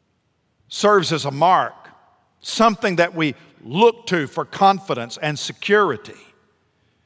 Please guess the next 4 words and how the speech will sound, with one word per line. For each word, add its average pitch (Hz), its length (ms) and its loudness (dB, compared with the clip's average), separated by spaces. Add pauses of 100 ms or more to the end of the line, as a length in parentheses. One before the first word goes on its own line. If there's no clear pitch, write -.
(1400)
when 135 200 -6
things 151 320 -2
become 131 380 -4
chaotic. 117 600 -4